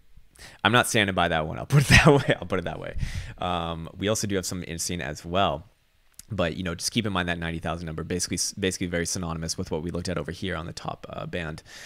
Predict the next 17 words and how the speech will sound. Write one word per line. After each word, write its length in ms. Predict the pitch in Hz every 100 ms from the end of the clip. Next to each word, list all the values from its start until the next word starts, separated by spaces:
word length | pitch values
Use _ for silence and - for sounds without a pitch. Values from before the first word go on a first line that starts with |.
| - - - -
Um, 400 | 87 90 85 85
going 160 | 110 113
back 160 | 95
to 80 | 95
the 80 | 98
B 100 | 90
L 100 | 87
X 120 | 85
index, 320 | 98 90 82 -
we 80 |
do 80 | 87
have 100 | 85
some 300 | 90 90 85 -
interesting, 440 | 87 - 87 82 78 -
uh, 300 | 85 85 87
as 160 | 82
well 800 | 85 85 120 156 87 73 117 165